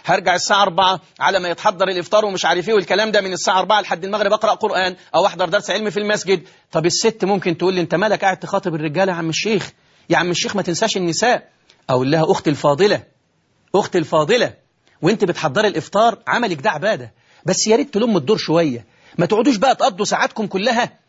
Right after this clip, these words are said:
أولا تع-، تقعدوا مثلا من صلاة الظهر لحد المغرب تقعدوا تحضروا الأكل، ومن بعد صلاة المغرب لحد الساعة اتناشر تغسلوا الصحون، يبقى ضيعت رمضان في الطبخ وغسل الصحون. لا،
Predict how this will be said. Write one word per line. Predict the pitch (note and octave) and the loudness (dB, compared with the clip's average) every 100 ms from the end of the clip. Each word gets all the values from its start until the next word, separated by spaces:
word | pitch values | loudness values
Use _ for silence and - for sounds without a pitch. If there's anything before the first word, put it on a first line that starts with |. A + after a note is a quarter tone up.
| _ _ _ | _ _ _
أولا | C#3 D3 C4 A3+ | 0 2 2 0
تع-، | F#3 E3+ | -4 -6
تقعدوا | F3+ A3 B3 | -2 0 0
مثلا | B3+ A3+ | 0 0
من | G3 E3+ E3 | 0 -2 0
صلاة | F#3+ A3+ | 0 0
الظهر | F3+ B3+ A3 | -2 -2 -2
لحد | - F#3+ | -2 -4
المغرب | G3 A#3+ A3+ F#3 | -4 -2 -2 -6
تقعدوا | F3+ A#3 A3+ | -6 -4 -2
تحضروا | - D3 A#3 | -2 0 0
الأكل، | G#3+ B3+ - - _ _ _ _ _ | 2 -2 -2 -18 _ _ _ _ _
ومن | D#3 F#3 G3+ | 0 2 2
بعد | A#3 | 0
صلاة | - B3 | 0 -4
المغرب | A3+ B3+ A#3 | -2 0 0
لحد | F3+ - A3 | -2 -2 -2
الساعة | G#3 A3 | 0 0
اتناشر | F#3 B3 A3+ | 0 0 -2
تغسلوا | F#3 - A#3+ | -2 -2 -2
الصحون، | - - G#3+ F3 G2+ - _ _ - | -2 0 2 0 -2 -14 _ _ -2
يبقى | F3 G3+ | 0 2
ضيعت | G3+ B3+ A3 | 2 2 2
رمضان | A3 G3 C4 | 2 4 2
في | A#3 | 0
الطبخ | G#3 B3+ - | 0 0 0
وغسل | G3+ G#3+ B3+ | 0 0 0
الصحون. | G#3+ - C4+ D#4+ - _ _ _ | -4 0 2 2 -2 _ _ _
لا، | F#3+ | -2